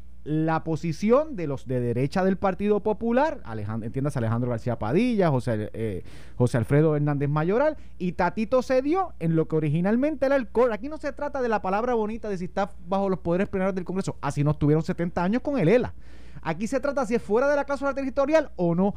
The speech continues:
porque está decidido que bajo la cláusula territorial el Congreso siempre va a tener poder. Si permitimos o si el Partido Popular quita esa exigencia, está permitiendo que se perpetúe la colonia que nos ha llevado aquí. Y si eso es así, y si eso es lo que pasa a las once de la mañana,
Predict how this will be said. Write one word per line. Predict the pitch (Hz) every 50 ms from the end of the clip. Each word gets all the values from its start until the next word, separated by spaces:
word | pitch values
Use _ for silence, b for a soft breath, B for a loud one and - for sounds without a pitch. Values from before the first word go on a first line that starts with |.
| B B B B
porque | - 175 175 170 - 180
está | 156 - - 208 226
decidido | 269 294 285 311 311 320 339 311 262 -
que | - 165
bajo | 156 151 143 147
la | 143 139
cláusula | - 151 165 - 233 233 240
territorial | - 247 269 254 - 269 269 285 320 320 302 254
el | 190
Congreso | - 170 147 156 165 - 233
siempre | - - 240 294 302 269 277 240
va | 202
a | 180
tener | 180 202 226 233 208
poder. | 233 202 165 147 143
Si | 139 - 175 -
permitimos | - 180 160 170 170 160 - 254 277 254 160 123 - -
o | - 160 147
si | - 165
el | 147
Partido | - 160 147 - 190 233
Popular | 247 247 254 247 226 -
quita | - - 247 277 - 247
esa | 233 208 262
exigencia, | - - 269 277 302 302 285 226 202 123 B B B B 151
está | 147 170 160 - - 196 196
permitiendo | - 247 254 262 262 226 302 311 302 269
que | 214 208
se | 190 - 190
perpetúe | 180 - 185 175 160 - 185 175 170 - 269 294 285 208 180 180 B B B B B B
la | - 151 170 170 175 -
colonia | 175 170 196 240 294 294
que | 294 233
nos | 175 147
ha | 147 139
llevado | 143 147 151 190 254
aquí. | 262 202 208 208 b b b b b b b
Y | - 180 170
si | - - 180
eso | 180 170 - 247
es | 247 -
así, | - 247 254 - 320 320 247 190
y | 190 165
si | - 180
eso | 165 -
es | 226 - 262
lo | 254 233
que | - 254 247
pasa | 269 254 285
a | 277
las | 262 247
once | 277 277 - 285
de |
la | 294 294
mañana, | 294 302 330 339 339 311